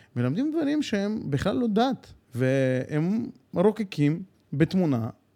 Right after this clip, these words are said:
של אדם מכוער מאוד. גם אני חושב שזה לא המלך, גם אני חושב שזה אדם מכוער מאוד.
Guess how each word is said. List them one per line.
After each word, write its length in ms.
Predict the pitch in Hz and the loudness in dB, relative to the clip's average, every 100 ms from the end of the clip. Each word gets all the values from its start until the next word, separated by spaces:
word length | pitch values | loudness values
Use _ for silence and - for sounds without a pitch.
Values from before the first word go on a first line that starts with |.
| - | -14
של 200 | 131 156 | -6 0
אדם 220 | 139 131 135 | 2 4 2
מכוער 280 | 139 160 | 2 2
מאוד. 420 | 208 247 285 185 - _ _ - | 2 0 0 -2 -8 _ _ -6
גם 180 | 131 147 | 2 2
אני 140 | 233 302 | 4 0
חושב 200 | 277 254 | 0 -2
שזה 300 | 180 143 139 135 | 0 0 0 0
לא 200 | 123 113 | 2 2
המלך, 460 | 113 110 101 - | 2 0 -4 -6
גם 160 | 123 123 | -2 0
אני 120 | 180 | 0
חושב 180 | 214 233 | 0 0
שזה 120 | 202 | 0
אדם 200 | 143 127 | 0 -2
מכוער 240 | 113 110 | -2 -4
מאוד. 380 | 110 151 - 180 | -2 -2 -4 -8